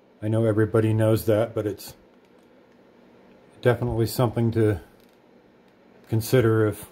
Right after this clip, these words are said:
weight or size is an issue for you. Um, yeah, I don't know what else much I can say. Um,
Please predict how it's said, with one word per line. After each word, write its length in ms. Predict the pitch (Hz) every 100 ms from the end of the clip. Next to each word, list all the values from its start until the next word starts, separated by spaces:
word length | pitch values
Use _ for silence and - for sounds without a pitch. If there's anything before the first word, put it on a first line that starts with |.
| _
weight 300 | 117 113 113
or 280 | 110 107 95
size 460 | - 120 110 110 92
is 140 | 90
an 80 | 107
issue 300 | 107 104 107
for 220 | 92 101
you. 220 | 104 107 107 - - - - - - - - _ _ 117
Um, 540 | 98 95 95 92 95 85 - - - - - - _ - - - - - - - - - - - _ -
yeah, 320 | 120 151 110
I 60 | 110
don't 160 | 123
know 120 | 123 123
what 160 | 123
else 340 | 123 123 - - - - _ _ _ _ _ _ _ -
much 240 | 123 117
I 120 | 135
can 160 | 127 117
say. 420 | 113 143 143 127 - _ _ _ _ _ _ _ _ _ _ _ _ -
Um, 480 | 101 98 95 87